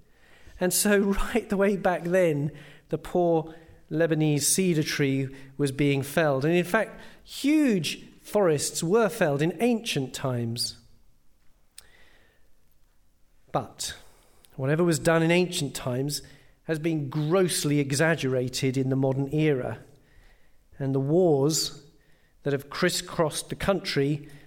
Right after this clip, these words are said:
have taken a heavy toll, both in terms of human communities with loss and suffering, exodus, ethnic cleansing, dislocation,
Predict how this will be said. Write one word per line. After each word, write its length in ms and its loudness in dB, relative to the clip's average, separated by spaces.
have 180 -4
taken 640 -2
a 80 -2
heavy 360 -2
toll, 540 -2
both 180 -2
in 120 0
terms 280 0
of 140 -6
human 380 -2
communities 880 0
with 200 0
loss 640 -2
and 140 -4
suffering, 720 0
exodus, 920 0
ethnic 420 -2
cleansing, 840 0
dislocation, 1120 -2